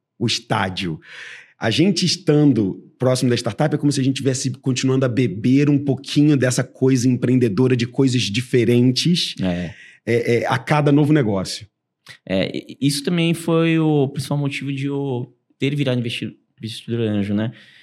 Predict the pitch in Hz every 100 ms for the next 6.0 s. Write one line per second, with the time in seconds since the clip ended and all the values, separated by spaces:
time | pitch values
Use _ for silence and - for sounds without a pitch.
0 | _ - 127 147 147 147 170 165 135 120
1 | 110 110 101 98 98 107 127 135 - -
2 | _ 123 127 170 196 170 120 131 151 139
3 | 131 139 143 151 165 147 - 156 170 165
4 | 160 120 104 101 104 107 101 104 135 160
5 | - - 135 131 147 165 196 185 135